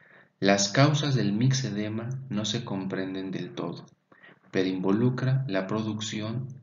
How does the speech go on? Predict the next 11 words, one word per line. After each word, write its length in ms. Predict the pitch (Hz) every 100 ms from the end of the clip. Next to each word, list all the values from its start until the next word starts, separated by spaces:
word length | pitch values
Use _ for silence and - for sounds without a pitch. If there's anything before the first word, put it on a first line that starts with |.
| -
de 200 | 90 92
ácido 360 | 92 - 87
hialurónico 920 | 87 85 90 95 131 147 143 - 139 -
y 80 | 127
sulfato 560 | - - - 101 101
de 140 | 98 92
condroitina 880 | 95 92 95 95 98 127 139 135 - - - - _ _ _ _ _ _ _ _ _ _ _ - _ _ _ _ -
en 160 | 127 131
el 140 | 117
espacio 440 | 110 - 104 101 104
intersticial, 920 | 101 101 - 107 - 131 131 135 -